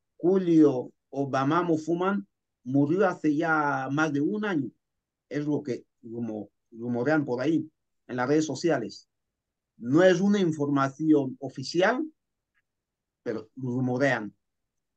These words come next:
Ya que en Guinea tampoco nunca nos ha llegado la veracidad, nunca. Es un sistema que funciona así, nunca se dicen las cosas tal como ocurren.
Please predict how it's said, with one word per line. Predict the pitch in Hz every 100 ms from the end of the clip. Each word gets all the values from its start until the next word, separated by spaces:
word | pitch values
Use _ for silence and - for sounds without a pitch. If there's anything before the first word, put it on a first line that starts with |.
| _ _ -
Ya | 127
que | 135
en | 151 143
Guinea | 139 156 151
tampoco | 135 131 156 156 151 147 143 139 131 127 123 - _ -
nunca | 143 165 156 135
nos | 131 143
ha | 151
llegado | 143 135 131 143 147 139
la | 123 127
veracidad, | 123 123 - 120 139 160 _ _ _ -
nunca. | 156 170 147 143 202 _ _ _ _
Es | 123
un | 151
sistema | 156 123 147 147 151
que | 143
funciona | - 120 147 139
así, | 120 156 196 - _ _
nunca | 131 156 156 139
se | - 127
dicen | 131 139 151
las | 127 -
cosas | 139 147 147
tal | 147 143
como | 147 123 117
ocurren. | - 151 185 262